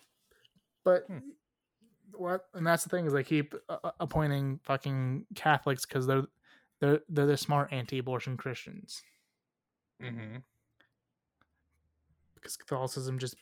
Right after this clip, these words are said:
Speaker 1: beats studying into you because everything's in fucking Latin.
Speaker 2: Yeah, tell me about it, bro. I went to Sunday school for years.
Speaker 1: Did you ever get spanked by a nun?
Speaker 2: No, I don't think so. I think the nun spanking was past my time.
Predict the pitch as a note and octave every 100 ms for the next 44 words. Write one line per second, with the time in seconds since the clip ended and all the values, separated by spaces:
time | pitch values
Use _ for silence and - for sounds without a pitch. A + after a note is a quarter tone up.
0 | - C3+ C3+ - - C3+ B2+ B2 B2 B2
1 | A#2+ C3 B2 B2 C3 B2+ C3 B2 A#2+ -
2 | - B2 C3 B2 B2 B2+ B2+ B2 _ _
3 | _ _ - C3+ E3 - D3 F#3 F3+ C#3
4 | B2 - B2+ C3+ C#3+ D3+ C3+ - C#3+ E3
5 | G#2+ - A2 G2+ A2 G2 A#2 D#3 F3 D3+
6 | A2+ G#2+ - - _ _ _ - C#3+ C#3
7 | C#3 C#3 - - C3+ C3+ - C3+ C3 C3+
8 | C#3+ D#3 _ _ _ _ _ _ _ _
9 | _ _ _ _ _ _ F3+ A#3+ A#3+ A3+
10 | G#3+ A3 G#3 G3 E3+ C3+ C3+ - D#3 D3+
11 | C3 B2+ B2+ B2 B2+ A2+ A2+ G#2+ - A#2
12 | A2+ B2 A2+ - A2 G#2+